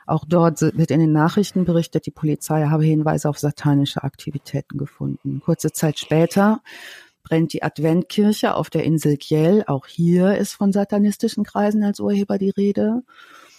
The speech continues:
Und jetzt macht der Begriff Satan-Mafia in der Presse die Runde.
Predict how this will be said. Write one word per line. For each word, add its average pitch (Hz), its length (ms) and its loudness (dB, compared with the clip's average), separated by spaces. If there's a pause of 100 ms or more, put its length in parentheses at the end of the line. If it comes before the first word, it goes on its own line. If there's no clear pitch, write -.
(240)
Und 196 220 2
jetzt 220 360 0
macht 240 260 0
der 214 120 2
Begriff 214 380 -2
Satan-Mafia 147 1600 -2 (460)
in 151 160 4
der 139 100 0
Presse - 420 -2
die 131 100 0
Runde. 123 640 0